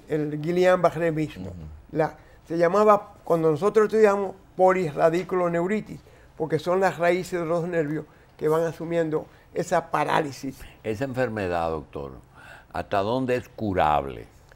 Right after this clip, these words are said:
Speaker 1: O en un setenta, ochenta por ciento es curable.
Speaker 3: Pero totalmente recuperable.
Speaker 1: En seis meses debe rehabilitarse en noventa, noventa y cinco, cien por ciento.
Speaker 3: Ahora, doctor, ¿el debut o, o la,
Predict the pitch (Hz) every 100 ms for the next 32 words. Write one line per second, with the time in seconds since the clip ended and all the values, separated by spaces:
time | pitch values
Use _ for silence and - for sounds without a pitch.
0 | - - 202 170 175 185 170 - 175 165
1 | 160 - 160 151 151 143 160 147 151 -
2 | - - - - 104 101 104 92 120 135
3 | 135 135 127 117 120 123 117 - 208 196
4 | 185 190 175 185 180 180 175 175 165 160
5 | 175 165 165 165 160 170 160 160 160 156
6 | 147 143 175 170 160 175 156 151 160 151
7 | - 104 98 98 98 113 110 107 120 110
8 | 113 107 131 143 143 - - - 113 113
9 | 117 113 101 98 92